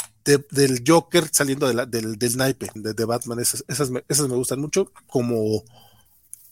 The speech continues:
como, pues, como portadas. La verdad es que de interiores, n-, ahorita t-, no los tengo tan, tan claros, ¿para qué te miento? Este, entonces sí, yo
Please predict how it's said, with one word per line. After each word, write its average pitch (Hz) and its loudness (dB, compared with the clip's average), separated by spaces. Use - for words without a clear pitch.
como, 113 -2
pues, 139 -6
como 131 0
portadas. 180 4
La 151 2
verdad 156 4
es 180 4
que 208 4
de 170 4
interiores, 165 0
n-, 151 -2
ahorita 147 0
t-, - -4
no 165 2
los 190 0
tengo 190 -2
tan, 135 -4
tan 120 -6
claros, 156 -4
¿para 117 -2
qué - -6
te 143 -2
miento? 139 -4
Este, 110 -6
entonces 117 -8
sí, 113 -4
yo 113 -2